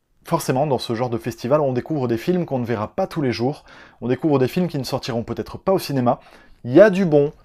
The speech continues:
il y a du moins bon, il y a du mauvais, il y a du très bon. Et c'est ce qui est bien au final, c'est qu'on mate de tout, mais on est content parce qu'on est des passionnés de cinéma et que, qu'on a ce qu'on vient chercher. J'ai eu l'occasion de voir donc dans le festival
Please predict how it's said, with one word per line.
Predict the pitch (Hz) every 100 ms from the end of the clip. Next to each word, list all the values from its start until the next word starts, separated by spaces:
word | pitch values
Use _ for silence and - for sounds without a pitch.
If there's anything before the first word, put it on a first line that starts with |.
| -
il | 113
y | 151
a |
du | 170 165
moins | 160 156 165
bon, | 131 120 113 - -
il |
y | 117
a |
du | 120
mauvais, | 143 156 123 123 117 - _ -
il | 123
y |
a |
du | 120 127 123 117 -
très | - - 165
bon. | 180 127 - - - - _ -
Et | 135 139 - - -
c'est | - 147
ce | -
qui | 151
est |
bien | 156
au | 156
final, | 147 139
c'est | 131
qu'on | 135
mate | 131 131
de | 120
tout, | 123 - 131 - - - -
mais | 117 120 123
on | 117 113
est | 113
content | 135 127 135
parce | 147 131
qu'on | 117
est | 110
des | 95
passionnés | - 151 147 131
de |
cinéma | - 123 110 110 135 110
et | 117
que, | - 113 107 104
qu'on | - 110
a | 131
ce |
qu'on | - 127 120
vient | 113
chercher. | 117 113 - 196 _
J'ai | 123 180
eu | 254
l'occasion | 233 196 175 233
de | 170
voir | 143 214 135
donc | 185 165
dans | 147
le | 139
festival | 127 - 127 165